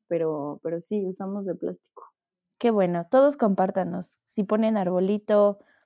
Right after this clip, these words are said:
Speaker 2: si no ponen,
Speaker 1: <laughs>
Speaker 2: si celebran Hanukkah.
Speaker 1: Encuesta.
Speaker 2: Ay, güey, acá
Speaker 1: Ujú,
Speaker 2: es
Speaker 1: ándale.
Speaker 2: Hanukkah, ¿no? Ahorita, ¿o ya fue? No sé.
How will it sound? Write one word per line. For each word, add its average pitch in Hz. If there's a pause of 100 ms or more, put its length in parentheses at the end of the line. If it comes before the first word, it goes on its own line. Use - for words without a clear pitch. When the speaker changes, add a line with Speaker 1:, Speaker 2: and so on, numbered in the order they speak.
(160)
Speaker 2:
si 202
no 185
ponen, 196
Speaker 1:
<laughs> 233
Speaker 2:
si 190
celebran 185
Hanukkah. 190
Speaker 1:
Encuesta. 156 (580)
Speaker 2:
Ay, 254
güey, 294
acá 294
Speaker 1:
Ujú, -
Speaker 2:
es 277
Speaker 1:
ándale. 311
Speaker 2:
Hanukkah, 214
¿no? 214
Ahorita, 247
¿o 240
ya 226
fue? 220
No 247
sé. 185